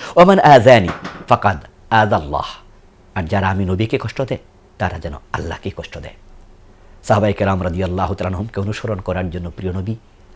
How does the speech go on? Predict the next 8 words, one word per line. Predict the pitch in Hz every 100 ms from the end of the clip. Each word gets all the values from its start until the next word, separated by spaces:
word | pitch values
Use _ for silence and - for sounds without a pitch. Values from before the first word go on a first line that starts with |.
| -
আমাদেরকে | 90 104 120 - - - - _ -
নির্দেশনা | 139 120 156 98 85
দিয়ে | 76 78
বললেন, | 85 80 87 76 - - - -
"আলাইকুম | 95 95 - 80
বিসুন্নতি | 87 - 95 104 - 160 - - - - -
ওয়া | 151
সুন্নাতিল | - 165 131 92 82